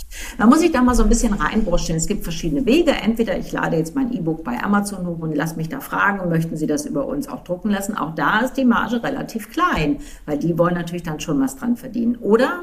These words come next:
Speaker 2: wie du schon sagst, ich hole mir selber, das ist so ein Zehnerblock von I S B N-Nummern, melde die beim Großhandel an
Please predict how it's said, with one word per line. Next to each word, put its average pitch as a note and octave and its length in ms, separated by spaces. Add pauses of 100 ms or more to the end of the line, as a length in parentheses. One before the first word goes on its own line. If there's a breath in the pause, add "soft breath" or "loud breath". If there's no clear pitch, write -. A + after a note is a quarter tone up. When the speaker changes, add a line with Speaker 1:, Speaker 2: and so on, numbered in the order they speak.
Speaker 2:
wie F3+ 120
du E3+ 100
schon D#3 220
sagst, D3 340
ich - 140
hole C#3+ 80
mir C#3+ 160
selber, F3+ 520 (280 loud breath)
das - 160
ist C#4+ 80
so C3+ 80
ein B3 80
Zehnerblock G3+ 640
von F3+ 160
I C#3 100
S D3+ 180
B - 100
N-Nummern, E3+ 600
melde C#3+ 260
die C3+ 120
beim B2+ 200
Großhandel D#3+ 580
an G3 340